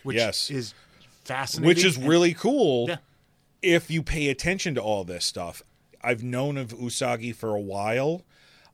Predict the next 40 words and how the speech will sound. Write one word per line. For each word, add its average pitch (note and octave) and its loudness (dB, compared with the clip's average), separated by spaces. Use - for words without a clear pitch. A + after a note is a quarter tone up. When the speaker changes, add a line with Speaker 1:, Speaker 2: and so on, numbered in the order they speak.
Speaker 2:
I've G2+ -6
read A#2 0
a A#2 -2
handful A#2 -4
of G#2 -4
his A2 -6
appearances A2 -6
anytime A2 -6
there G#2+ -2
was G2+ -4
a G2+ -4
little G2+ -6
bit G#2 -4
of G2 -8
a F#2+ -8
crossover G#2 -6
where F#2 -6
the F2 -12
Turtles B2 -8
were D3 -4
concerned. D3+ -6
He D#3+ -2
was E3 0
always D#3 0
in C#3+ -4
the C#3 -4
back A#2+ -2
of A2 0
my G#2 -6
mind G2+ -8
where G2+ 0
his A2 -8
comic F3 -6
book G#2 -6
was F#2+ -10
concerned. F2+ -12
But G2 -6
five D3+ -4
years D#3 -2
ago, E2+ -8